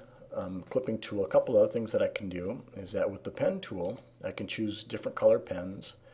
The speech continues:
and also customize the pen to different sizes. Um, that allows me to do things like draw arrows of where I would want students to click,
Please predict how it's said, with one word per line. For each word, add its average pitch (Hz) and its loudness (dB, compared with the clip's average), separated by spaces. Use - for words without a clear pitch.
and 110 0
also - 6
customize 104 2
the 92 -14
pen 90 -4
to 90 -10
different 87 -4
sizes. - -4
Um, 87 -6
that 101 6
allows 101 4
me 98 -6
to 92 -8
do 90 -6
things 90 -8
like 85 -8
draw 90 -6
arrows 95 -4
of 87 -6
where 90 -4
I - -2
would 87 -6
want 92 -6
students 92 -6
to - -12
click, - 4